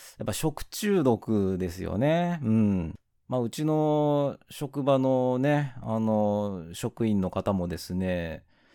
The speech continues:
まあちょっと食中毒のね、症状みたいなのがあってね、あの、しばらく、あの、会社を休んでまして、まあ最近ね、やっと戻ってきたんですけども、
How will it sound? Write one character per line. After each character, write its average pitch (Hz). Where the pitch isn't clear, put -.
ま 107
あ -
ち -
ょ -
っ -
と -
食 -
中 127
毒 90
の 98
ね、 139
症 113
状 107
み 104
た 101
い 95
な 90
の 90
が 87
あ 87
っ 87
て -
ね、 110
あ 90
の、 87
し -
ば 113
ら 101
く、 80
あ 80
の、 78
会 98
社 92
を 90
休 92
ん 98
で 87
ま 87
し -
て、 95
ま 139
あ 113
最 117
近 120
ね、 135
や 95
っ -
と 104
戻 104
っ -
て -
き -
た 92
ん 87
で 85
す -
け 117
ど 107
も、 135